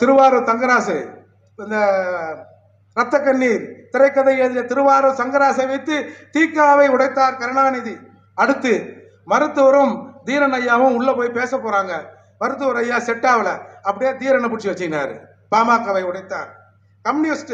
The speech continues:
வி சி பி ஐக்கிய பொது உடைமை கட்சி அப்படின்னு கம்யூனிஸ்டை உடைத்தார். தமாக உங்களுக்கு தெரியும்,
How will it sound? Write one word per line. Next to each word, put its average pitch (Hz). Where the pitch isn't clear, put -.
வி 311
சி 302
பி 262
ஐக்கிய 302
பொது 269
உடைமை 285
கட்சி 262
அப்படின்னு 277
கம்யூனிஸ்டை 320
உடைத்தார். 233
தமாக 277
உங்களுக்கு 226
தெரியும், 226